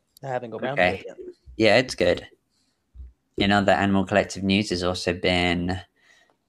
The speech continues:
Speaker 2: uh, a Panda Bear remix of a song that was pretty cool.
Speaker 1: He remixed whose song?
Speaker 2: I can't remember, but he sings on it as well. So pretty fun.
Speaker 1: Nice, nice, nice, nice.
Speaker 2: And then also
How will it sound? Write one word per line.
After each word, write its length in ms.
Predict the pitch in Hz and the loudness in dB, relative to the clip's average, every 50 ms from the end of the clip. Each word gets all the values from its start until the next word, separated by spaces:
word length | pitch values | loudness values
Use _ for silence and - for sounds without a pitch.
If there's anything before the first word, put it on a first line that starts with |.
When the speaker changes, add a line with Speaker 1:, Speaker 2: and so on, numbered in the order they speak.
| _ _ _ _ _ _ - | _ _ _ _ _ _ -2
Speaker 2:
uh, 460 | 101 101 95 90 90 87 87 85 85 - | 0 2 4 4 4 4 4 2 2 0
a 100 | - - | -2 -4
Panda 280 | - - 92 90 92 92 | -4 -2 -2 0 0 2
Bear 200 | 92 87 90 87 | 2 2 2 2
remix 440 | 87 90 92 92 101 107 110 - - | 2 0 0 2 0 0 0 -2 -2
of 80 | 117 110 | -2 -2
a 40 | 107 | 0
song 320 | - - 120 120 123 127 | 2 2 4 4 4 2
that 100 | 120 - | 2 0
was 100 | - 110 | -2 -4
pretty 180 | - - - 95 | -2 -2 -2 -2
cool. 360 | - - 117 120 123 131 127 - - - - _ _ _ _ _ _ _ _ _ _ _ _ _ _ _ _ _ _ - - - _ - | 0 2 4 4 4 2 0 -4 -12 -20 -20 _ _ _ _ _ _ _ _ _ _ _ _ _ _ _ _ _ _ -20 -20 -20 _ -12
Speaker 1:
He 100 | 127 120 | -10 -8
remixed 400 | 117 113 113 113 110 - - - | -8 -6 -6 -6 -6 -6 -8 -8
whose 180 | - 117 107 104 | -6 -8 -8 -8
song? 240 | - - 98 101 110 - - _ _ _ _ _ _ _ _ _ _ - | -8 -8 -10 -12 -14 -16 -20 _ _ _ _ _ _ _ _ _ _ -6
Speaker 2:
I 60 | - - | -4 -2
can't 140 | - - - | -2 -2 -2
remember, 280 | - - - - - - - - _ - 120 | -4 -6 -4 -4 -6 -6 -8 -12 _ -12 -2
but 420 | - 87 73 67 - - - - - - _ - - - - | 0 2 4 4 2 0 -4 -10 -14 -12 _ -14 -14 -12 -10
he 100 | 214 - | -10 -8
sings 340 | - - - - - - | -8 -8 -8 -8 -8 -10
on 100 | - - | -10 -8
it 100 | 73 - | -10 -10
as 120 | - - - | -10 -10 -8
well. 200 | - - - - - _ - | -6 -8 -8 -8 -12 _ -12
So 160 | - - - - - - - _ _ _ _ _ _ _ _ _ _ _ _ | -8 -6 -6 -6 -6 -10 -14 _ _ _ _ _ _ _ _ _ _ _ _
pretty 180 | - - - - | -8 -8 -8 -6
fun. 180 | - - - | -6 -6 -6
Speaker 1:
Nice, 300 | - - - - - - - _ _ - | -6 -8 -10 -12 -14 -16 -18 _ _ -20
nice, 300 | - - - - - - | -20 -20 -20 -20 -20 -20
nice, 300 | - - - - - - | -20 -20 -20 -20 -20 -20
nice. 360 | - - - - - - - - | -20 -20 -20 -20 -20 -10 -4 -2
Speaker 2:
And 180 | 101 98 98 | 0 2 4
then 420 | 95 95 92 90 87 90 87 87 - - | 4 4 4 4 4 2 2 0 -2 0
also 880 | - 95 95 92 90 - - 95 90 92 90 87 85 87 87 87 85 | 2 2 4 4 2 2 4 4 6 6 6 6 4 2 0 0 -4